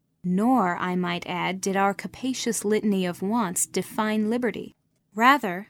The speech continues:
what was right defined what we were required to do and what we were permitted to do. It defined our duties and our responsibilities, whether those duties meant cutting our neighbor's lawn, visiting the sick,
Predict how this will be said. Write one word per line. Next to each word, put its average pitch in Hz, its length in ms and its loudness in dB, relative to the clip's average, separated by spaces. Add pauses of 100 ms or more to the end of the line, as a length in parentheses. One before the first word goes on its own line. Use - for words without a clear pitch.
what 214 300 4
was 202 240 2
right 220 540 0 (140)
defined 240 500 4
what 214 260 2
we 247 180 4
were 240 180 2
required 220 580 0
to 220 100 -4
do 254 400 -4 (100)
and 170 200 -6
what 165 160 -4
we 202 100 0
were 220 160 2
permitted 240 640 2
to 175 140 -6
do. 170 340 -10 (400)
It 240 160 2
defined 269 480 4
our 185 160 4
duties 247 640 -2
and 220 160 0
our 220 160 2
responsibilities, 208 1300 2 (280)
whether 214 300 6
those 208 260 4
duties 202 480 0
meant 180 380 -2
cutting 208 340 0
our 180 120 0
neighbor's 175 560 -4
lawn, 226 580 2
visiting 202 520 0
the 190 80 -4
sick, - 460 0